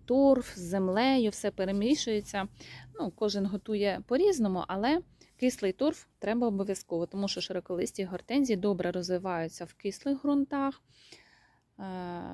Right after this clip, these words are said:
для того, щоб гарно потім через кисле середовище проходили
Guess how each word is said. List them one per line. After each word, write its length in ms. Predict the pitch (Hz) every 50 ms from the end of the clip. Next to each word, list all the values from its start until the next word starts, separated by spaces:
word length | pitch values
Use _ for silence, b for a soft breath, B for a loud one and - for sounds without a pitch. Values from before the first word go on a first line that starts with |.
| 180 - -
для 180 | 180 185 208 208
того, 360 | - - 220 202 170 196 185
щоб 300 | - - - 190 180 190
гарно 500 | 165 180 208 196 180 180 175 170 170 170 -
потім 500 | - - 202 190 180 - - 175 175 160 - _ _ _ _ _ _ _ _ _ _ _ _ _ _ - - 185 175
через 480 | - 220 208 196 190 185 - - - - _ _ - -
кисле 300 | - - 208 - - 190
середовище 680 | - - - 185 185 180 190 254 302 302 302 - - 247
проходили 800 | - - 185 185 - - 214 214 233 254 240 240 247 240 240